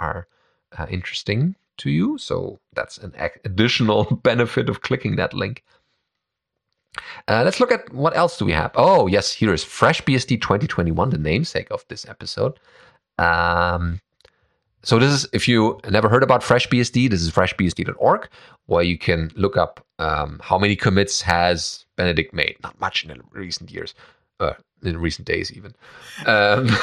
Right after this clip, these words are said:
<laughs> but you can say, "Show me all commits from OpenBSD," or "Show me the l-,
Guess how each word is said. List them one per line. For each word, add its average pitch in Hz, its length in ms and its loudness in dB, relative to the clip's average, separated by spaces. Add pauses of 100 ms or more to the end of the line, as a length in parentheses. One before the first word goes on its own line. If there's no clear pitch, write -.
(340)
<laughs> - 460 -4
but 131 100 6
you 170 60 4
can 165 140 4
say, 135 440 2
"Show 147 320 4
me 139 340 2
all 127 260 4
commits 123 720 -2
from 95 400 0
OpenBSD," 87 800 0
or 80 100 0
"Show 107 240 0
me 104 120 0
the 95 100 -2
l-, 92 360 -2